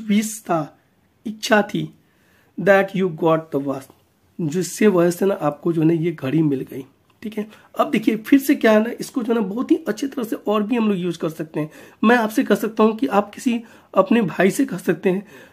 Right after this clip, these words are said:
अपने किसी जानने वाले से कहते हैं कि आप में जो है ना टैलेंट है, go and express yourself। आप जो है एग्जाम देने जा रहे हो, कोई बच्चा घबराया हुआ, आप कह सकते हैं कि you have talent,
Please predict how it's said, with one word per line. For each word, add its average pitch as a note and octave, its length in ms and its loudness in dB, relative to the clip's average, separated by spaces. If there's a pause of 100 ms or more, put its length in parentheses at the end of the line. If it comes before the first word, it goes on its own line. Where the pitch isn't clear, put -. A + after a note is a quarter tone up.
(160)
अपने A#3 220 2
किसी C4 200 0
जानने G3 300 4
वाले G3 220 2
से - 120 -8
कहते F3+ 240 -2
हैं G#3+ 80 0
कि B3 80 -2
आप - 440 -10
में B3+ 140 2
जो A3 80 4
है G3+ 60 6
ना A3+ 80 4 (160)
टैलेंट G#3+ 380 2
है, G#3 260 0 (200)
go G#3 120 -2
and G#3+ 220 2
express A3+ 420 -6
yourself। D#3 340 -4 (500)
आप F3 220 2
जो - 60 6
है - 80 4
एग्जाम F3 380 0
देने F3+ 180 2
जा D3+ 160 2
रहे C#3 120 -4
हो, D3+ 60 -4 (460)
कोई A3+ 80 -2
बच्चा G#3+ 260 -2
घबराया E3 340 2
हुआ, F3+ 160 -2
आप F3+ 120 -8
कह B3 100 2
सकते A3 280 -4
हैं G3 100 -4
कि D#3 180 -4
you F#3+ 140 0
have A3+ 320 -6
talent, D3 340 0